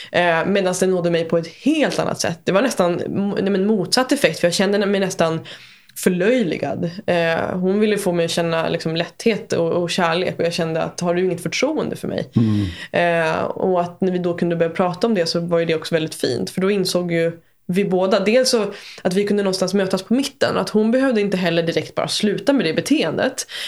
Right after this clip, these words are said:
Speaker 1: utan jag förstod att he-, hennes intention var att ge mig kärlek, så kunde jag också förstå att när det där skedde,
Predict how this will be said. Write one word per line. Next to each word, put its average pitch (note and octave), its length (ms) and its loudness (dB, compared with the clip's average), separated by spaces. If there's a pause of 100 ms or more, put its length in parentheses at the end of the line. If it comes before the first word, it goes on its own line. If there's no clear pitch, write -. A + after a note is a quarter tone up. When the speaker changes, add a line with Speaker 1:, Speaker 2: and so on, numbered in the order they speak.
Speaker 1:
utan F#3+ 260 2
jag G#3 180 0
förstod G3 320 0
att F3 100 0
he-, F3 260 -2
hennes F3+ 280 0
intention F3 560 0
var D#3+ 220 0
att E3 100 -4
ge E3 160 0
mig D#3+ 160 -2
kärlek, D#3+ 420 -2
så F#3 120 -2
kunde F#3 200 0
jag E3+ 60 -2
också F3+ 160 -8
förstå D#3 480 -2 (360)
att F#3 120 0
när F#3+ 200 2
det A3 80 2
där F#3+ 120 2
skedde, F#3+ 500 2